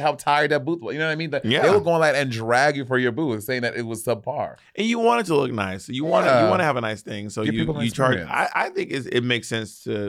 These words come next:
Speaker 2: It's, it's kinda why, like, fa-, fast fashion is cheap, and, you know, other brands cost more because they spend more time on what they make.
Speaker 1: Yeah.
Speaker 2: Which is why the product costs more. You know
Speaker 1: Not
Speaker 2: what I mean?
Speaker 1: Jacob, but, like, "Well, isn't your fault for being the dumbest, spending all your money on your booth, you fucking idiots"?
Speaker 2: That's not what Jacob said.
Speaker 1: That's what I heard.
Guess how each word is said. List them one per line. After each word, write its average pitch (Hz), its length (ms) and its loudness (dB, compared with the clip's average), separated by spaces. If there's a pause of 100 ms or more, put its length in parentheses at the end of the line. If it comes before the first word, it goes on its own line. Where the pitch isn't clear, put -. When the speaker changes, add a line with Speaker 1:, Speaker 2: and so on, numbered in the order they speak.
Speaker 2:
It's, 135 140 -10
it's 139 120 -8
kinda 453 280 -10
why, 117 240 0
like, 107 280 -2
fa-, 117 280 -4
fast 120 320 0
fashion 113 360 -2
is 107 120 -10
cheap, - 440 -12
and, 101 340 -10 (420)
you 110 160 -6
know, 98 460 -8 (140)
other 104 260 0
brands 101 420 0
cost 113 280 0
more 151 220 -4
because 101 400 -12
they 101 340 -10
spend 110 300 -10
more 107 180 -6
time 101 380 -2
on 98 300 -4
what 104 100 -12
they 95 120 -12
make. 98 340 -18 (240)
Speaker 1:
Yeah. 107 140 -4
Speaker 2:
Which 110 120 -2
is 107 100 -6
why 104 180 4
the 101 100 -2
product 104 280 2
costs - 180 -6
more. - 220 -18 (160)
You - 60 -18
know - 20 -10
Speaker 1:
Not 131 60 -2
Speaker 2:
what - 0 -
I 139 40 -2
mean? 127 60 -6
Speaker 1:
Jacob, 120 180 0
but, 110 80 -4
like, 107 100 0
"Well, 110 120 2
isn't 123 160 0
your 104 160 2
fault 117 140 -2
for - 20 -6
being 117 100 -4
the 104 80 -4
dumbest, 101 400 -8
spending 107 140 -8
all 101 80 -2
your 107 60 -4
money 104 180 -2
on 104 60 -2
your 104 100 2
booth, 90 340 -6
you 92 80 -12
fucking 90 440 -8
idiots"? 85 360 -6
Speaker 2:
That's - 140 -20
not 101 220 -14
what 98 100 -18
Jacob 113 240 -16
said. 90 220 -10
Speaker 1:
That's - 100 -12
what 85 80 -10
I 92 80 -6
heard. 117 260 -10